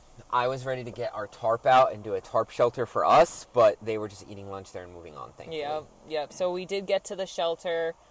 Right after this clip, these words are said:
Speaker 2: at around one thirty, so it was about four and a half hours of hiking and doing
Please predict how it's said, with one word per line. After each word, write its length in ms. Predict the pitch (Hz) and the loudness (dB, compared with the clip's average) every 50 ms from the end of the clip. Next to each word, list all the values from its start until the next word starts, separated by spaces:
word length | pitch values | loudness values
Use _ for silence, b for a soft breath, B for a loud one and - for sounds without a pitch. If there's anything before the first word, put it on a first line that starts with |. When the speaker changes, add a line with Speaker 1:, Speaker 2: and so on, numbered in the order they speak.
| b b b b _ | b b b b _
Speaker 2:
at 360 | - 165 165 165 160 160 160 - | -4 -2 0 2 2 2 2 0
around 320 | - 170 165 160 156 160 | -2 -4 -4 -6 -6 -6
one 180 | 160 160 170 175 | -6 -8 -8 -8
thirty, 580 | - - 165 156 156 156 151 151 151 151 170 170 | -6 -6 -4 -2 -4 -4 -6 -8 -12 -12 -14 -18
so 440 | - - - 175 160 156 156 156 | -18 -8 -4 -2 0 2 2 2
it 140 | 156 - 165 160 | 0 -2 -4 -4
was 280 | 151 156 160 160 - 175 | -4 -4 -4 -6 -8 -10
about 300 | 160 - 160 156 156 - | -8 -4 -4 -2 -4 -4
four 160 | _ 180 175 175 | _ -6 -6 -6
and 60 | 175 | -6
a 40 | 175 | -6
half 200 | 175 170 170 - | -8 -6 -2 0
hours 320 | 165 160 156 160 165 165 | 2 2 2 2 0 -2
of 100 | - 151 | -6 -10
hiking 640 | - - 156 151 156 147 - 165 151 151 151 131 - | -6 -2 -2 -2 -2 -2 -6 -6 -6 -6 -8 -10 -12
and 200 | - - 151 151 | -12 -12 -12 -10
doing 460 | 131 147 147 143 139 143 143 143 143 | -8 -8 -8 -8 -10 -12 -14 -16 -18